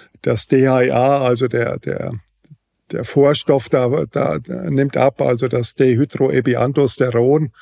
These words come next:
mit seinem, äh, mit seinem, äh, kantigen Namen. Das messe ich ja oft bei den Männern, auch bei den Frauen D H E A. Und da, da gibt's ja schon einen Abbau ab dreißig und da, da bricht, bricht ja auch das Testosteron ein.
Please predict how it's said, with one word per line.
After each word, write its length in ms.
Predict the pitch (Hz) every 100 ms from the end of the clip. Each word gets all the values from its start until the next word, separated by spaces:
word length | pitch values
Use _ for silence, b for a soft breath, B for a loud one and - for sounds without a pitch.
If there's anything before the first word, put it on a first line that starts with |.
| B B B B _
mit 260 | - 143 127
seinem, 200 | 135 123 127
äh, 200 | 202 160
mit 180 | 127 127
seinem, 400 | - 131 127 117 - B B B B B B -
äh, 100 | 135
kantigen 520 | - 139 143 127 139
Namen. 600 | 135 131 135 151 156 127 B B B -
Das 200 | 131 -
messe 260 | 143 156
ich 80 | 131
ja 100 | 151
oft 220 | 156 -
bei 100 | 139
den 160 | 131 135
Männern, 400 | 131 147 143 143
auch 200 | 139 131
bei 100 | 135
den 180 | 123 123
Frauen 380 | - 127 139
D 180 | 127 131
H 140 | 131 123
E 80 | 120
A. 340 | 127 117 131
Und 340 | - 123 120 120
da, 320 | 117 120 113 - _ _ _ _ _ _ _ _
da 120 | 143
gibt's 240 | 113 147 -
ja 100 | 135
schon 220 | 151 139
einen 120 | 120
Abbau 540 | 139 - 139 135 131
ab 200 | - 135 -
dreißig 720 | 127 127 147 147 127 - B B B B B
und 220 | 139 127
da, 180 | 123 117 - _
da 200 | - 127 113 _
bricht, 520 | - 147 - - - 135 151 - -
bricht 260 | 151 151 -
ja 120 | 139
auch 180 | 139 -
das 160 | 135
Testosteron 800 | - 131 - 123 - 131 131 139
ein. 300 | 127 120 117